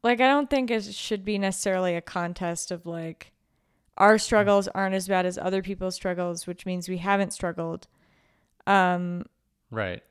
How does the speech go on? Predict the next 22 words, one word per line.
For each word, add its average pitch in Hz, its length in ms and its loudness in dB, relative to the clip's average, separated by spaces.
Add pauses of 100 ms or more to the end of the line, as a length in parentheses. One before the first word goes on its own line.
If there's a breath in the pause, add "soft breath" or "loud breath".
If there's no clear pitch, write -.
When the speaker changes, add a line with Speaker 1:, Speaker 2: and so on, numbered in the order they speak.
Speaker 2:
I 123 40 -6
Speaker 1:
I - 40 -4
mean, 214 120 4
Speaker 2:
mean, 240 140 8
Speaker 1:
there's 240 280 8
been 247 180 4
Speaker 2:
you're 202 80 2
right. - 80 2
Speaker 1:
times 220 500 2
that 202 240 2
we've, 202 540 -2 (1040)
um, 180 640 -2 (1700)
disagreed, 190 840 -4 (140)
and 185 240 -4
there's 185 240 0
been 190 200 -4
times 185 480 -4
that 185 200 -4
we've 185 500 -6 (2000)
been 190 160 -2
hurting, 180 680 -4 (140)
um, 180 640 -4